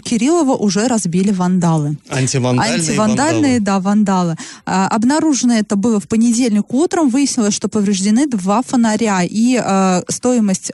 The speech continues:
Speaker 1: одного вот этого осветительного прибора — пятнадцать тысяч рублей. И администрация за информацию о, э, злоумышленников готова заплатить вознаграждение десять тысяч рублей.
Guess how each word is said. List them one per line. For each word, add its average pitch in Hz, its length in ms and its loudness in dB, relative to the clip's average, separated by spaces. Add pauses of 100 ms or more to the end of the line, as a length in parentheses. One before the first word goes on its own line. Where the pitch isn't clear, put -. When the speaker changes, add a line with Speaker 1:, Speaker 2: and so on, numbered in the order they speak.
Speaker 1:
одного 226 560 0
вот 180 220 -2
этого 170 260 -2
осветительного 175 720 -2
прибора — 233 480 0 (260)
пятнадцать 226 580 -2
тысяч - 380 -4
рублей. 214 540 0 (300)
И 262 100 -2
администрация 285 960 0
за 247 160 0
информацию 240 840 0
о, 233 200 0
э, 202 320 0
злоумышленников 247 1040 -2
готова 247 640 0
заплатить 196 480 -2
вознаграждение 185 1000 0
десять 185 360 -2
тысяч - 320 -4
рублей. 170 400 0